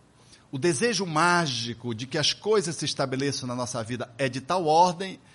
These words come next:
que a gente perde todo o bom senso e a capacidade de análise, para perceber ali grosseiramente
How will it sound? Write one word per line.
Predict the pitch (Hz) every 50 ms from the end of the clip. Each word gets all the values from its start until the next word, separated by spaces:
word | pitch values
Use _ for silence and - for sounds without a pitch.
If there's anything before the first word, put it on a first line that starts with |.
| _ _ _ _ -
que | - 147
a | 139
gente | - 156 143 - 139
perde | - - - - 165 170 175 175 160 139 131 143 - - _ _
todo | - 190 202 208 196 156
o | 170
bom | 147 139 156 156 139
senso | - - - - 127 123 113 98 - - - - -
e | 120
a | 120
capacidade | - - - - 117 107 - 110 104 104 104 98 98
de | 110
análise, | 101 101 98 90 90 85 80 - - - - - - - - - -
para | 170 185 185 175
perceber | - 190 170 - - 170 143 143 170 165
ali | 151 160
grosseiramente | 143 135 165 196 202 185 - - - - 233 233 240 220 202 175 160 165 180 196 202 202 - - -